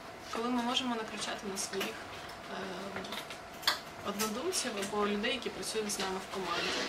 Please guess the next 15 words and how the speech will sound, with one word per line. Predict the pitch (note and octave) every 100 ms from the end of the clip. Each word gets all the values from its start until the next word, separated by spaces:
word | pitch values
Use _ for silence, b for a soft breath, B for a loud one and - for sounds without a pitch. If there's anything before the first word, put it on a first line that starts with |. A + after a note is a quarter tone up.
| - - - - -
коли | G#3+ G#3+ A3+ A3+ G3+ G#3
ми | A3
не | A3+
звертаємо | A3 A3 B3 B3
увагу | G#3 G#3+ G#3+ G#3 F#3
на | F3+ F3+ - - G3
дітей | G#3 A3+ A#3+ G3
або | F3+
рідних. | F#3 F#3 F#3 G3+ - B B B - G#3+ A3
Ми |
всі | B3 E4+
стикаємося | E4 B3+ C#4 C4+ B3 -
з |
цими | - B3 A#3
проблемами | A#3 A3+ C#4+ F#4